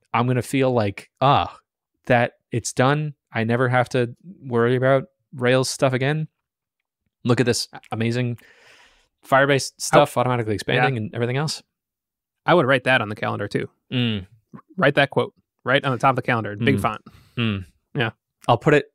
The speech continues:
Speaker 1: I'll put that on the schedule too. That, like,
Speaker 2: Yeah.
Speaker 1: <laughs> here's where I get to celebrate <laughs> feeling
Speaker 2: Celebration,
Speaker 1: really good.
Speaker 2: right.
Speaker 1: Yeah.
Speaker 2: Yeah. Yeah,
Speaker 1: Okay.
Speaker 2: I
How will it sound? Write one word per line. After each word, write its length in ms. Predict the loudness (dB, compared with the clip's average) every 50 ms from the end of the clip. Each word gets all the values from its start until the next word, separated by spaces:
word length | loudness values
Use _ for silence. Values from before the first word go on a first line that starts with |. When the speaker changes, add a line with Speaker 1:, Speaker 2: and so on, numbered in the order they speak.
| _ 0
Speaker 1:
I'll 120 | 0 2
put 180 | 2 0 0 2
that 160 | 4 2 4
on 120 | 2 0
the 60 | -2
schedule 380 | -4 -2 -2 -2 -2 -4 -8 -10
too. 220 | -10 -8 -8 -8 -8 -8 -10 -10
That, 100 | -8 -6
like, 320 | -4 -6 -6 -6 -10 -16 -16 -6 0
Speaker 2:
Yeah. 160 | 0 0 0 0 -4 _
Speaker 1:
<laughs> 100 | _ _
here's 320 | -2 2 4 4 4 4 4
where 140 | 2 2
I 60 | 2 2
get 140 | 0 -2 -2
to 80 | -2 -2
celebrate 560 | 0 2 2 2 4 4 4 4 4 2 0
<laughs> 240 | -6 -14 -14 -8 -2
feeling 160 | 2 6 6
Speaker 2:
Celebration, 240 | 8 8 6 4 2
Speaker 1:
really 140 | 2 0 0
good. 160 | -2 -2 0
Speaker 2:
right. 160 | 0 -2 -2 -2
Speaker 1:
Yeah. 140 | -2 -2 -2 -2 _ _ -20 -20 -20 -8 -4
Speaker 2:
Yeah. 120 | -2 -2 -2 _ _ _ 2
Yeah, 140 | 4 4 6
Speaker 1:
Okay. 100 | 6 4
Speaker 2:
I 140 | 2 0